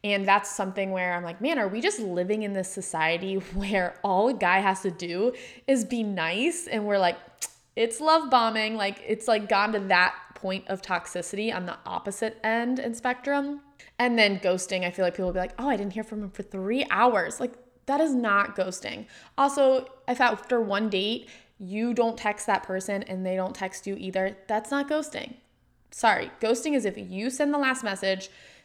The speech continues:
that does have some sort of thing that they should respond to, and then you never hear from them again. And I would say, you know, s-, at least after a second date, usually when that is actually an issue. But anyway, while I think the use of it is out of control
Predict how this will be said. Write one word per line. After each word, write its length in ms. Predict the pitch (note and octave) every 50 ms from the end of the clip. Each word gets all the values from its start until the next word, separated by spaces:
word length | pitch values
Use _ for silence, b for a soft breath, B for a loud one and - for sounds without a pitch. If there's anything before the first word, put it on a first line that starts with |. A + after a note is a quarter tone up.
| B _
that 300 | G#3 - - - - -
does 280 | G#3 G#3 A3 A3+ A3+
have 220 | - A#3+ A3+ A3+ A3+
some 220 | - A#3 A3+ A3+
sort 260 | A3+ - A#3+ A3 G#3+
of 160 | G#3 G#3 G3+
thing 360 | - - - A3+ A3 A3 A3 G#3+
that 140 | G#3 G3
they 140 | G3+ F#3+ F3+
should 380 | F3 - - - G3+ G#3+ A3+ A#3
respond 500 | C4+ C#4 C4 C4+ - C4 C4 B3+ B3 A3+
to, 300 | - G#3 F#3 F#3 - -
and 120 | G3 G3
then 120 | F#3+ F#3 F#3+
you 100 | F#3+ F#3+
never 220 | F#3+ F#3 F3+ F#3
hear 160 | F3+ F3+ F3+
from 160 | F3 - F3+
them 160 | F3+ F3 F3 F3
again. 340 | E3+ F3 F3 E3+ E3+ F3 B B B B B B B B _
And 120 | G#3+ G3+
I 120 | F#3+ F#3+ F#3+
would 120 | F#3+ F#3
say, 240 | - F#3 F3 E3+ E3+
you 160 | F3+ F3 E3
know, 180 | D#3+ D3+ - - _ _ _ _ _ _ _ _ _ _ _ _
s-, 200 | - - - - -
at 140 | G#3+ A3 G#3+
least 320 | A3+ A#3+ B3 A3 - -
after 240 | G3 F#3 - - F#3
a 60 | F3
second 340 | - F3 F3 - F#3+ E3+ E3+
date, 340 | - - E3 E3 - b b b b b b b b _ _ _ _ _ _ _ _
usually 400 | A3 G3+ G3 F3+ F3 F3+ E3+ E3
when 140 | E3 D#3+
that 280 | E3 E3+ E3 D#3+ - -
is 280 | - F3 E3+ E3+ - - - -
actually 360 | G2 - - - - G#2+ G#2+
an 80 | G#2
issue. 380 | G2+ G2 - - - - - A3+ - _
But 120 | - A#3+ A3
anyway, 420 | A3+ A3 G3+ F3+ E3 - - - - - _ _
while 180 | A3 A3+ A#3
I 140 | A#3 A#3 A#3
think 180 | A3+ B3 A#3+ A3+
the 80 | A#3
use 240 | A3+ G#3+ G#3+ G#3 -
of 80 | G#3+ G3
it 200 | G3 G3 - - -
is 200 | - C4 C#4 B3
out 160 | B3 G#3+ G#3 G#3
of 120 | G3+ G3+
control 680 | - G3 F#3 - F3 E3 D#3+ F3 G3+ B3 C4 - -